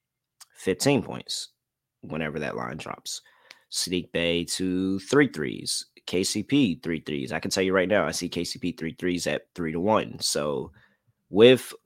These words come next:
slightly better odds than Saddiq Bey. Maybe Saddiq Bey's three threes are, like, plus three fifty. Quickly, maybe he's around that same area. So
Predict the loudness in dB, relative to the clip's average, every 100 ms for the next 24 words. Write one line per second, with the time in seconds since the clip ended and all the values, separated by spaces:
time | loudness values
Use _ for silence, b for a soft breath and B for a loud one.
0 | _ -2 -2 2 0 2 -2 -2 0 0
1 | 2 0 -2 -4 -4 -4 -4 -6 -6 -4
2 | -2 -2 -4 -4 -6 -6 0 4 4 2
3 | -2 -6 -4 -6 -4 -4 -4 -4 -6 _
4 | _ -12 -10 -8 -8 0 8 8 6 -14
5 | -14 _ _ _ _ _ _ _ _ _
6 | _ _ _ _ -20 _ 0 0 2 0
7 | 0 0 -6 _ _ _ _ _ _ _
8 | _ _ -4 -2 0 -2 -2 -2 0 2
9 | 2 0 -2 0 0 0 0 2 2 0
10 | -12 _ _ _ _ _ _ _ _ -6
11 | -2 0 -2 -4